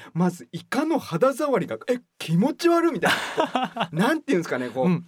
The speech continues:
Speaker 1: 超生々しくて、
Speaker 2: うん。
Speaker 1: あれ、おさ-、魚ってこんな気持ち悪かった？みたいな。
Speaker 2: はい。
Speaker 1: あの、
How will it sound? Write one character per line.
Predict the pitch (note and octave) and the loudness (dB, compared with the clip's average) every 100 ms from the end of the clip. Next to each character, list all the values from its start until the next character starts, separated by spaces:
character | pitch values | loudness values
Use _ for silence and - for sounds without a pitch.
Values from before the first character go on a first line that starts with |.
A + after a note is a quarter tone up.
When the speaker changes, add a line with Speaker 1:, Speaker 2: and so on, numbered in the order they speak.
| - | -12
Speaker 1:
超 | - F#3 D4+ D#4 | -2 0 2 2
生 | G#3+ F#3+ | 2 2
々 | F#3 F#3 | 2 0
し | - | -4
く | F#3 | -8
て、 | - G#3+ | -2 2
Speaker 2:
う | F#3 | 2
ん。 | D#3 - | 2 0
Speaker 1:
あ | A#3 | -2
れ、 | E4 _ - | -2 _ -12
お | D3+ | -10
さ-、 | F3 C#4+ _ - | -6 -8 _ -12
魚 | E3+ E3+ A4+ | -8 -2 -2
っ | |
て | F4+ | -2
こ | - | -2
ん | B3+ | 0
な | F4 | 2
気 | F4 | 0
持 | F4+ | 0
ち | |
悪 | G4 | 0
か | F#3+ | -2
っ | - | -4
た？ | G#2+ | -6
み | |
た | G#2+ | -4
い | - | -2
な。 | |
Speaker 2:
は | E3 | -2
い。 | G#2+ _ _ _ _ _ _ | -4 _ _ _ _ _ _
Speaker 1:
あ | D#3 F#3 | -2 0
の、 | B3 B3 | 2 2